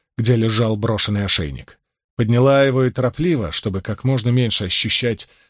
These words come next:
ту исходящую от него жуть, спрятала в поясной кошель. За ошейником последовали и браслеты, прикосновение к которым тоже вызывало острое чувство скорби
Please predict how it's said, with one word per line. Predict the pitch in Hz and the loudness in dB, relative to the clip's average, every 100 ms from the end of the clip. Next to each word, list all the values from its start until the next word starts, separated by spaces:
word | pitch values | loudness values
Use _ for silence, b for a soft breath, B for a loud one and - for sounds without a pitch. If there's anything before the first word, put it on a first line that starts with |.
| b | b
ту | - 110 | -2 0
исходящую | 95 - 117 117 107 - 104 | 0 0 -2 0 0 0 -2
от | 95 | -6
него | 117 113 | -4 -4
жуть, | 104 120 131 - _ _ _ | -2 0 -2 -4 _ _ _
спрятала | - - 127 123 117 107 | -6 -2 0 0 -2 -4
в | |
поясной | - 98 - 85 | -4 -4 -4 -6
кошель. | 98 - 71 65 _ _ _ _ _ _ _ - | -4 -4 -4 -16 _ _ _ _ _ _ _ -4
За | 123 156 | 0 2
ошейником | - 180 160 143 135 | 0 0 -2 -4 -4
последовали | 131 - 120 110 110 | -2 0 0 0 0
и | 110 | 0
браслеты, | 107 107 - 90 67 - - b b | -2 -4 -2 -4 -8 -16 -20 b b
прикосновение | 123 113 - 117 110 107 | -4 -2 -2 0 0 -2
к | - | -4
которым | 120 107 135 123 | -6 -2 -2 -2
тоже | - - 147 127 | -2 -2 0 0
вызывало | 131 127 120 123 120 - | 0 0 0 -2 -4 -6
острое | 120 - - 107 | -6 -4 -4 -4
чувство | 95 - 117 - 101 | -2 -4 -4 -6 -4
скорби | - - 131 113 117 | -2 0 -2 0 -4